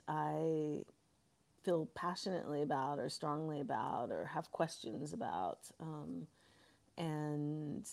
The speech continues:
it kinda starts to get stuck in my head, and I think about, you know, what, how, what is a way that I could approach that, um, to tell one slice of the pie, right? 'Cause I'm not necessarily trying to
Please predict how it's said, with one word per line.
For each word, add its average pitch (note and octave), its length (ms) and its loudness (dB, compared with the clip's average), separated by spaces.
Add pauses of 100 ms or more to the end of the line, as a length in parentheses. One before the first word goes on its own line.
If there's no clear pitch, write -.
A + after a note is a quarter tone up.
(180)
it - 280 -2
kinda D3 320 -4
starts - 340 -4
to D#3+ 80 -2
get - 180 -2
stuck - 300 -2
in - 80 -2
my D3 140 -2
head, D#3 440 0
and E3 160 -2
I F3 80 -4
think E3 220 -6
about, - 440 0 (260)
you F3 120 -4
know, - 120 -6
what, - 200 -2 (220)
how, - 160 -8
what F3 220 4
is F3 120 4
a E3 60 2
way D3 380 2
that C#3+ 160 -2
I - 120 -2
could - 240 -4
approach - 460 -2
that, F2+ 520 -2 (680)
um, C#3 580 -2 (300)
to F3 100 0
tell D3+ 360 2
one D3+ 320 0
slice D3+ 500 4
of D#3 60 0
the D3 80 0
pie, F2 540 2
right? - 340 0
'Cause E3 180 -4
I'm E3 140 -2
not D3+ 260 -2 (560)
necessarily D#3 840 2
trying D3 460 -4
to D#3 380 0